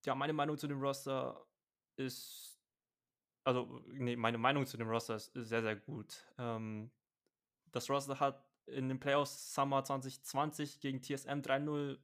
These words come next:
äh, gewonnen, haben aber durch zu wenig Erfahrung meiner Meinung nach, ähm, im Losers Bracket, äh, verloren gegen, ähm, T S M nochmal.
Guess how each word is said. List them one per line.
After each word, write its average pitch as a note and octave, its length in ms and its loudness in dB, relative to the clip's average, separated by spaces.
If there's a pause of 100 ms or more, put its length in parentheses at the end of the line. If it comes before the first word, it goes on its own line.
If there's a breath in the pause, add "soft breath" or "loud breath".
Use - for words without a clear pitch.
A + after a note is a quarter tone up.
äh, B2 180 -2
gewonnen, D#3+ 540 -2 (440 loud breath)
haben B2+ 300 4
aber B2+ 280 2
durch B2 340 -4
zu - 180 -2
wenig C3 180 2
Erfahrung C3 460 4
meiner B2+ 180 2
Meinung B2 280 0
nach, B2 500 0
ähm, A2+ 500 -6 (380)
im A#2+ 180 0
Losers B2 340 0
Bracket, A#2+ 540 0
äh, B2+ 100 -8 (120)
verloren C#3 480 0 (120)
gegen, C#3 360 -4
ähm, A#2+ 420 -2
T - 80 -2
S C3+ 80 0
M D3 160 -2
nochmal. D3 340 -4